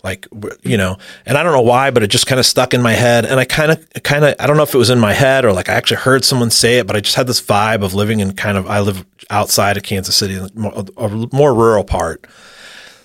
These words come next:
of just people being like, "I hope they don't come here." And, and I don't know if that was a,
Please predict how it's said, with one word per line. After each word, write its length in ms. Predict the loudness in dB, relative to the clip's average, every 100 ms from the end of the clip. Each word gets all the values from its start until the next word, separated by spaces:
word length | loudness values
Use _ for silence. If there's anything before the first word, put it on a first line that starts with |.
| _ -4
of 240 | -2 0
just 280 | 0 2 2
people 260 | 2 2
being 300 | 2 2 2
like, 200 | 2 0
"I 60 | -2
hope 200 | -2 0
they 80 | 0
don't 180 | -2 -2
come 180 | -2 -2
here." 400 | -4 -6 -10 -14
And, 200 | -10 -10 -8
and 120 | -4
I 80 | 0
don't 140 | 0 2
know 140 | 2
if 100 | 2
that 140 | 2
was 140 | 2 2
a, 260 | 0 -4